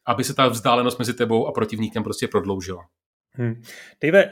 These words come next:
Speaker 2: ta vyváženost v bojovkách je pro mě velký téma. Myslím, že jsme to už trošku nakousli v tom tvým, eh,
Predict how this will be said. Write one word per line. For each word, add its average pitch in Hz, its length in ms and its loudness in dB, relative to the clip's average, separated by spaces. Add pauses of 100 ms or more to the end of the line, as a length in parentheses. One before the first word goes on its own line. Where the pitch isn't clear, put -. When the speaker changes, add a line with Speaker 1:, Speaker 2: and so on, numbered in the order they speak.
(120)
Speaker 2:
ta 156 100 8
vyváženost 170 840 2
v 156 180 2
bojovkách 139 520 4
je 139 60 -2
pro 139 120 -2
mě 143 100 4
velký 135 260 0
téma. 113 340 2
Myslím, 143 300 -2
že 131 80 0
jsme 151 140 -4
to 156 100 2
už 147 100 -4
trošku 147 240 -4
nakousli 139 720 4
v - 80 -18
tom 135 260 0
tvým, 139 360 0
eh, 131 880 0